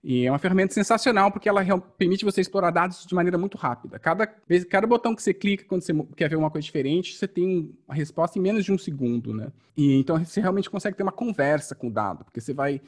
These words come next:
"Ah, eu quero ver pro Brasil." Daí ele mo-, você aperta o botão, deu um segundo, ele mostra uma série temporal pro Brasil. Daí você, "Ah, mas eu quero ver Android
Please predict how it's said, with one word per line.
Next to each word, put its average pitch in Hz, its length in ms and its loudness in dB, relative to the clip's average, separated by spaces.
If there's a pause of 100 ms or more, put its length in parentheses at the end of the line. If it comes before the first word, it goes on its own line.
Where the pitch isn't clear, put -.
(140)
"Ah, 151 100 6
eu 135 80 2
quero 180 180 2
ver 190 340 4
pro 202 120 -8
Brasil." 170 500 2
Daí 120 140 2
ele 151 160 -4
mo-, 135 220 -2 (100)
você - 120 -4
aperta 165 280 0
o - 20 -8
botão, 196 360 0
deu 180 140 2
um 214 80 0
segundo, 185 360 -2
ele 196 100 2
mostra 165 280 2
uma 170 80 2
série 170 180 -2
temporal 165 320 -2
pro 156 100 -6
Brasil. 170 380 -2
Daí 110 100 -8
você, - 220 -14
"Ah, 160 140 0
mas 139 100 -4
eu 156 80 -4
quero 170 220 -4
ver 175 200 0
Android 190 720 2